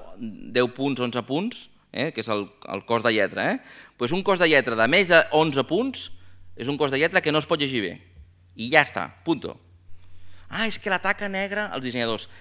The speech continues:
"és que la taca de, de text m'agrada més perquè així la composició", que no.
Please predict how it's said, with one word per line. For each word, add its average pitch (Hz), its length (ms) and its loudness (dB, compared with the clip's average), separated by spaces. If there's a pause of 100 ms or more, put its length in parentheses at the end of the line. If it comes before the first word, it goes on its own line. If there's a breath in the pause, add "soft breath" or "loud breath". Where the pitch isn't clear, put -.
(100)
"és - 80 -10
que - 80 -10
la 196 160 0
taca 208 240 0
de, 196 80 0 (160)
de 160 80 -4
text 190 320 -4
m'agrada 175 240 -4
més 185 240 -8
perquè - 220 -10
així - 100 -10
la 175 160 -4
composició", 151 480 -6 (320 soft breath)
que 120 160 2
no. 131 140 0